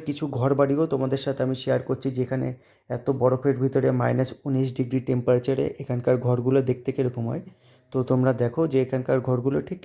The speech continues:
এরকমই দেখতে, যেরকম ভিডিওতে দেখতে পাচ্ছ। তো অর্ধেকটা বলতে গেলে বরফেই ঢাকা থাকে।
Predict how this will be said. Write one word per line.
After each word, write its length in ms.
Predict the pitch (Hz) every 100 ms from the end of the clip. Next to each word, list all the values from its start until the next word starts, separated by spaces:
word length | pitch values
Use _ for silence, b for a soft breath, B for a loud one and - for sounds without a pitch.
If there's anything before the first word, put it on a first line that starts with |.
| -
এরকমই 480 | 147 131 127 139 139
দেখতে, 300 | 123 123 -
যেরকম 360 | 131 127 120 131 123
ভিডিওতে 400 | 123 127 127 135
দেখতে 280 | 120 - 123
পাচ্ছ। 260 | 117 117 170 202 - - B B B B - - -
তো 80 | 127 123
অর্ধেকটা 460 | 117 117 123 131 147
বলতে 300 | 127 123 135
গেলে 160 | 127 127
বরফেই 480 | 117 120 120 117 135
ঢাকা 260 | 123 117 123
থাকে। 260 | 123 170